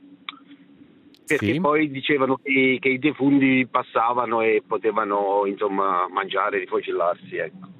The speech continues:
Speaker 1: Poi sul tema del portare i bambini al cimitero io lo faccio sempre. Quando scendiamo giù in Italia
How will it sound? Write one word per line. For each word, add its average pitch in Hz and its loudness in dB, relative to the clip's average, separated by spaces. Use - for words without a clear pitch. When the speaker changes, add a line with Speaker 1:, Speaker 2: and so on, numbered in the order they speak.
Speaker 1:
Poi 160 2
sul 156 -2
tema 180 2
del 156 0
portare 151 0
i 151 0
bambini 147 2
al 143 -2
cimitero 175 0
io 156 4
lo 151 2
faccio 135 0
sempre. 101 -2
Quando 135 0
scendiamo 156 2
giù 143 0
in 143 2
Italia 135 0